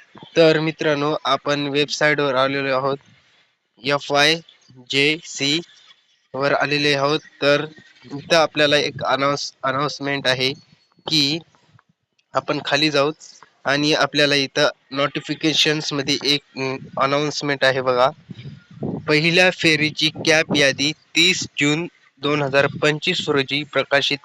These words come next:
केली जाईल आणि प्रवेश प्रक्रिया एक जुलै दोन हजार पंचवीस पासून सुरू होऊन सात जुलै दोन हजार पंचवीस पर्यंत चालेल.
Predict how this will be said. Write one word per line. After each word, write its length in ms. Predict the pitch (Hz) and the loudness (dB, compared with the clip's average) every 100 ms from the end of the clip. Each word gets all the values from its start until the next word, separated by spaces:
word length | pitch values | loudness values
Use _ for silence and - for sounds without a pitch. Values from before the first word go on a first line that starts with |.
| - | -4
केली 200 | 151 156 | -2 0
जाईल 280 | 135 131 139 _ - - - | 0 -4 -6 _ -20 -10 -2
आणि 220 | 139 147 147 | 0 0 2
प्रवेश 360 | 156 151 170 - | 2 4 2 0
प्रक्रिया 540 | 147 135 - 135 139 135 - | -2 -4 -4 0 2 0 2
एक 200 | 151 160 - 143 | 2 2 -2 -4
जुलै 280 | 135 135 147 | -2 0 0
दोन 220 | 139 143 | 0 -2
हजार 260 | 131 127 131 | -2 0 0
पंचवीस 540 | - 147 143 156 160 | 0 -2 -2 -6 -4
पासून 380 | - 131 - 143 | 0 0 0 -8
सुरू 320 | 139 165 170 | -4 -2 0
होऊन 320 | 156 131 135 165 - - - - | 0 0 -2 -6 -12 -14 -20 -8
सात 260 | - 165 175 | 2 2 2
जुलै 380 | 147 147 143 | 0 0 2
दोन 300 | 147 139 151 | 0 0 0
हजार 220 | 143 139 139 | 0 0 -2
पंचवीस 520 | 117 151 160 196 - | -2 -4 -2 -4 -4
पर्यंत 400 | 139 135 131 127 | -4 -2 -4 -6
चालेल. 420 | 139 151 123 | 0 0 0